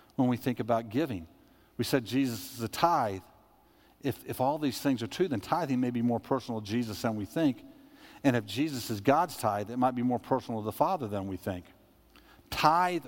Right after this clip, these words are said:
represents, as clearly as any other picture in our life,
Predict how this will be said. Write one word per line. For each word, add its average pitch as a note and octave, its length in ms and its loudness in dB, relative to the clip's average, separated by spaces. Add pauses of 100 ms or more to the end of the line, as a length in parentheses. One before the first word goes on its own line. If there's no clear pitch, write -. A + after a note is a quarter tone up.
represents, C#3 1300 2 (920)
as B2 180 2
clearly G3+ 720 2
as B2 240 2 (160)
any G3+ 400 0 (100)
other E3+ 320 2
picture - 640 -6
in C#3 160 2
our C3+ 180 0
life, B2 640 -4